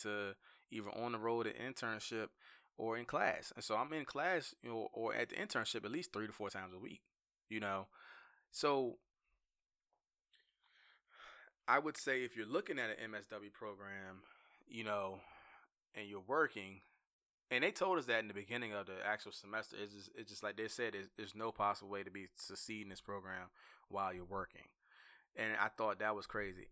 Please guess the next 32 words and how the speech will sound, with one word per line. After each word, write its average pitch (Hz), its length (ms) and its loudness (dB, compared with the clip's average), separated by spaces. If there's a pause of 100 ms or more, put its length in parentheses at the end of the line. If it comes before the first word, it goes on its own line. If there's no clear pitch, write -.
(140)
I 127 160 8
even 143 320 2
tried 117 400 6
to - 120 -6 (420)
look 117 220 -4
for 101 160 -4
a - 120 -8
part-time 107 480 0
job 104 380 4
when 95 120 -6
I 95 100 -2
was 95 240 -6
out 101 200 4
of, 95 100 -4 (300)
out 101 180 4
of 104 120 -6
work, 107 260 0 (140)
and 98 120 -4
I, 98 120 4 (320)
at 107 120 -2
this 113 120 -6
point, 98 220 -4
I 95 40 -2
was 92 80 -4
overqualified 120 580 2
'cause 104 80 -4
I 98 40 -4
still - 180 -6
had 113 180 -2
the 107 60 -4
bachelor's 104 380 2
degree, 98 480 -6